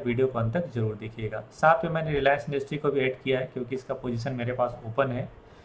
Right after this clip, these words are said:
और शायद आप लोगों ने भी बनाया होगा। रिजल्ट थोड़ा सा नेगेटिव आया है, मतलब प्रॉफिट कम है। देखते हैं कल कहाँ पे ओपन होगा। अगर ट्वेंटी फ़ोर हंड्रेड के नीचे जाता है तो फिर position हमें cut करना पड़ेगा। मुझे लगता है कि थोड़ा एक gap down खुल सकता है, ठीक है।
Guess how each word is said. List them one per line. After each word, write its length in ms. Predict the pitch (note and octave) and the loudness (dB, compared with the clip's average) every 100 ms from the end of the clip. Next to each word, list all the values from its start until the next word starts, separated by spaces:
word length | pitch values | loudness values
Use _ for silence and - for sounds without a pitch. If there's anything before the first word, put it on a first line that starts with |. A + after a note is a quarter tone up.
| - - - | -20 -20 0
और 80 | D#3 | 2
शायद 240 | C#3+ D3 D3 | 6 8 8
आप 200 | D3 D#3+ | 8 4
लोगों 180 | D3+ | 0
ने 60 | D3+ | 0
भी 100 | D3 | 0
बनाया 320 | C3+ B2 C3 | 2 4 4
होगा। 340 | C3+ B2 C3+ F#3 - - - - - | 4 2 0 -4 -12 -20 -20 -14 4
रिजल्ट 400 | D3 D#3+ G3 G3 | 6 8 8 8
थोड़ा 160 | F3 | 8
सा 160 | F#3+ F#3+ | 8 6
नेगेटिव 460 | D#3+ D3 D3 D#3+ D3+ | 4 2 2 6 8
आया 200 | D3 D3 | 8 6
है, 60 | |
मतलब 240 | C3+ - C3+ | 0 0 0
प्रॉफिट 360 | A#2 A2+ C#3+ - | 2 2 -2 2
कम 120 | C3 | 0
है। 180 | C3 B2+ | 0 -2
देखते 260 | B2+ B2+ | -2 2
हैं 80 | C3+ | 0
कल 120 | C3+ | 0
कहाँ 240 | B2 A#2 A#2 | -2 0 0
पे 100 | A#2+ | 0
ओपन 260 | A2+ C3 | -2 0
होगा। 240 | A#2+ B2+ - | 0 0 -2
अगर 120 | C3 | 0
ट्वेंटी 340 | B2+ - B2+ C3+ | 0 0 -4 -4
फ़ोर 220 | - C3+ | 0 2
हंड्रेड 240 | C3 C3 | 2 0
के 80 | C3 | -2
नीचे 260 | A#2 A#2+ C#3 | -2 0 4
जाता 280 | C#3 C3+ C3+ | 4 4 4
है 360 | A#2+ A2+ - - - - | 4 0 -12 -20 -20 -4
तो 60 | D#3+ | -2
फिर 140 | F#3 | 0
position 380 | E3+ C#3+ A#2+ D3 | 0 0 0 -2
हमें 240 | B2+ C#3 | -2 -2
cut 260 | F3+ B2 A#2 | 0 0 0
करना 240 | A2+ A2+ | -2 0
पड़ेगा। 460 | A2+ A2 G#2+ G#2+ G#2 - - - - - D#3+ | 0 -2 -2 -2 -6 -12 -20 -20 -20 -12 0
मुझे 160 | E3+ | 6
लगता 280 | F3+ F3 F3+ | 6 8 8
है 300 | E3+ F3 F#3 | 8 10 8
कि 320 | G3 - D#3+ D3 | 6 -2 -2 6
थोड़ा 180 | D3+ | 8
एक 120 | D#3 B2 | 8 6
gap 220 | C#3 C3+ | 4 6
down 160 | C3 | 2
खुल 200 | - C3+ | 4 2
सकता 340 | A#2+ A#2 - G#2+ | 2 0 -2 -4
है, 120 | G#2 - | -4 -2
ठीक 180 | D3 C#3+ | -2 -2
है। 100 | E3+ | -6